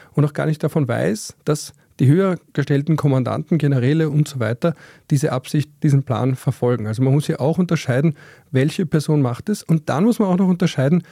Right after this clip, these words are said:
reden wir davon, was die einzelnen Personen machen, die Ausführenden, die Kommandierenden, und was macht der Staat? Also begeht ein Staat einen Völkermord? Und gerade beim Nahostkonflikt muss man hier auch ganz scharf trennen,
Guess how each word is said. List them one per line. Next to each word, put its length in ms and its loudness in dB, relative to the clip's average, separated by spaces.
reden 220 4
wir 80 2
davon, 340 0
was 120 0
die 120 -4
einzelnen 400 0
Personen 420 2
machen, 280 0
die 120 -2
Ausführenden, 800 0
die 140 2
Kommandierenden, 800 0
und 280 -2
was 220 -4
macht 240 -2
der 100 0
Staat? 580 -8
Also 240 0
begeht 400 0
ein 120 2
Staat 540 -6
einen 220 2
Völkermord? 600 -6
Und 240 0
gerade 380 -2
beim 260 0
Nahostkonflikt 760 -2
muss 180 0
man 100 4
hier 160 2
auch 220 -2
ganz 300 0
scharf 340 -4
trennen, 460 0